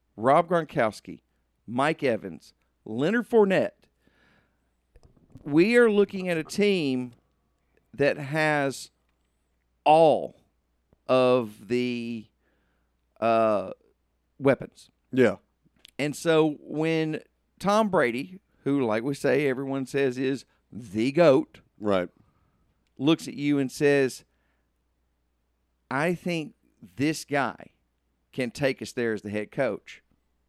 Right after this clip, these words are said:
Speaker 1: You kinda have to look at that and look at all the weapons you have and go, "Okay."
Speaker 2: Yeah. I mean,
Speaker 1: Okay.
Speaker 2: fair enough.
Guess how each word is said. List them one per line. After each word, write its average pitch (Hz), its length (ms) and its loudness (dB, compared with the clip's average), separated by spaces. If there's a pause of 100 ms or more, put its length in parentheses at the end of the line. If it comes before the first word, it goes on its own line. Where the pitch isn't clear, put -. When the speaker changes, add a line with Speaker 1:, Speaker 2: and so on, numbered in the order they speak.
(100)
Speaker 1:
You 113 80 -20
kinda 151 320 -6
have 139 200 -4
to 131 60 -12
look 131 200 -6
at - 100 -18
that 120 240 -4
and 117 100 -10
look 117 120 -8
at 110 80 -6
all 113 140 -2
the 113 80 -6
weapons 110 360 -6
you 107 100 -6
have 110 160 -4
and 107 100 -10
go, 107 180 -8 (320)
"Okay." 208 220 -12 (560)
Speaker 2:
Yeah. 170 220 2 (260)
I 123 80 0
mean, 175 160 6
Speaker 1:
Okay. 220 100 -6 (220)
Speaker 2:
fair 175 360 -2
enough. 135 440 -2